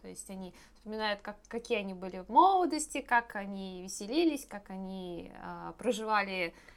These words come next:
эту часть жизни, и уже по бумажным, по изданию «Звери по соседству» я понимаю, что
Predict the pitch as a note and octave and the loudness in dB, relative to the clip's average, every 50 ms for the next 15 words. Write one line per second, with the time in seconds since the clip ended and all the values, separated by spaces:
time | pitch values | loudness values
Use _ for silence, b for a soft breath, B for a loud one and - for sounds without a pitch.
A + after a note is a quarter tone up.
0 | b - G3 G3 G3 - F#3 F3+ F3 F3 F3 F3 - G3 F#3+ F#3+ G3+ B3 E4+ A4 | b -10 -8 -8 -6 -4 -4 -2 -2 -2 -4 -4 -6 -6 -6 -4 -2 0 0 2
1 | A4+ G#4+ F#4 F4 D#4 B3+ - - - B3 C4 C#4+ D#4+ E4 E4 D#4+ D4 C#4+ C4+ B3 | 2 2 2 2 2 0 -2 -4 -6 -6 0 4 6 6 6 6 6 4 2 0
2 | A#3 G3+ F3 - - - _ _ _ - - - G3 G#3+ F#3+ - A3+ A#3 B3 A#3 | -2 -2 -4 -6 -8 -12 _ _ _ -20 -16 -12 -12 -10 -8 -4 0 2 2 2
3 | A#3 - - A#3 A3+ A3 G#3+ G3+ - G3+ A3 C4 D4+ F#4+ G#4 G4+ F#4 F#4 D#4+ C#4 | 2 -2 -6 -8 -6 -6 -6 -6 -6 -2 6 8 10 10 10 8 4 2 2 0
4 | A#3+ B3 - - - - G#3 G#3 G#3 G3+ G3+ G3 F#3 F#3 F3 - - G#3 G3+ F#3+ | 0 -4 -8 -14 -18 -14 -12 -10 -8 -6 -4 -4 -2 -2 -4 -4 -6 -10 -4 2
5 | A3 A#3 A#3+ A#3+ A3+ G#3+ G3 F#3 F3+ F3+ F#3 F#3+ G3+ G3 F#3 F#3 - F#3+ - G#3+ | 4 6 6 6 4 -2 -6 -6 -6 -8 -8 -8 -8 -8 -8 -8 -10 -12 -12 -10
6 | G#3 C4+ E4+ F4 - - C4 A#3 G#3+ G3+ G3+ - G#3 G3 G3+ A3 C4+ D#4+ D#4+ - | -6 -6 -6 -6 -2 0 0 0 0 -2 -6 -8 -10 -8 -4 -4 -2 -2 -4 -4
7 | - - G#3 G#3+ A3 G#3 | -8 -8 -8 -6 -6 -8